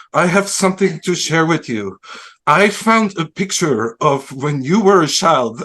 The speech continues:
I will send it to you right now. And, uh, like, he sends me, he sends me this picture.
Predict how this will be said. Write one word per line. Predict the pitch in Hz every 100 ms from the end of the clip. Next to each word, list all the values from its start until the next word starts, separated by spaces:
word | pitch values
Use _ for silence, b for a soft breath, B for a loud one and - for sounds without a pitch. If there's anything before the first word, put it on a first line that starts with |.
| -
I | 170
will | 208
send | - - 202 190
it | 190
to | -
you | 170 165
right | 156 143 147 156
now. | 139 139 127 117 _ B B B _
And, | - 117 120 117 120 120 - -
uh, | 120 120 113 117 - -
like, | 123 117
he | - 135
sends | - 143 135
me, | 127 123 117
he | 190
sends | - - 147 147
me | 131
this | 113 107
picture. | - - - - 123